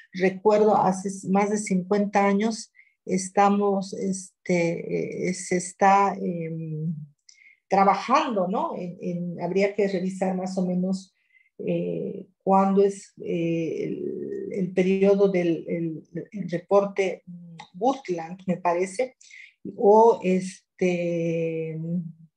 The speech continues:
cuando se implementa el concepto de desarrollo sustentable, ¿no?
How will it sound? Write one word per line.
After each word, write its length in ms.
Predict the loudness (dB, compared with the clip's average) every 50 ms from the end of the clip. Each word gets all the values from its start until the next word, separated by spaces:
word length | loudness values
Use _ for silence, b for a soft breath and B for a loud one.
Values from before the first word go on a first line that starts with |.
| _ _ _ _ _ _ _
cuando 240 | 2 4 4 6 4
se 140 | 4 2 2
implementa 640 | 0 0 0 0 2 2 2 2 2 2 2 2 2
el 160 | 0 -2 -4
concepto 760 | -4 -4 -4 -6 -4 -2 -2 -2 -2 -4 -4 -4 -4 -4 b b b b b b b _
de 160 | -2 -2 0
desarrollo 560 | 0 -2 -2 -2 0 2 4 4 4 4 2
sustentable, 1040 | 0 -2 -6 -10 -8 -6 -6 -4 -4 -4 -6 -2 _ 4 6 6 6 4 0 -4 -4
¿no? 300 | -2 0 -2 -2 -4 -8